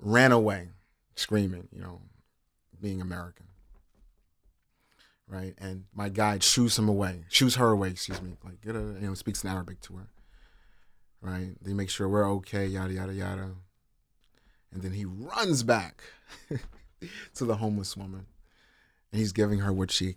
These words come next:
what he can out of his pocket. And he's saying something to her in Arabic, I would imagine, apologizing, saying, you know, "Da, da, da, da, I'm tour guiding with these Americans." And, um,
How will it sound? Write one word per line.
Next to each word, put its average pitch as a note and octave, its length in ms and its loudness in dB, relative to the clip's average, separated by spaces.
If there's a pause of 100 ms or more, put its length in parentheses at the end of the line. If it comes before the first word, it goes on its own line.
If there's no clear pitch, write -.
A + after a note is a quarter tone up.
(140)
what F#2+ 120 4
he G2 80 4
can F#2 360 -4
out F#2 120 -6
of F2+ 80 -8
his F2+ 120 -10
pocket. F#2 500 -8
And F#2 100 -12
he's G2 120 -8
saying G#2 180 0
something G2+ 220 -2
to G#2 100 -6
her F#2 40 -2
in F2 60 -4
Arabic, F#2 400 -4
I F#2+ 60 -4
would F#2+ 120 -4
imagine, F#2 480 -2 (220)
apologizing, F2+ 800 -6
saying, E2+ 280 -16
you F#2 80 -14
know, F2+ 140 -12
"Da, F#2+ 120 -12
da, F#2 60 -12
da, F#2 120 -16
da, F2 140 -20 (100)
I'm F2+ 240 -16 (580)
tour F#2+ 200 -2
guiding F#2 280 -6
with F#2 120 -12
these F2+ 120 -14
Americans." F2+ 640 -16
And, E2+ 160 -20 (920)
um, F2+ 300 -12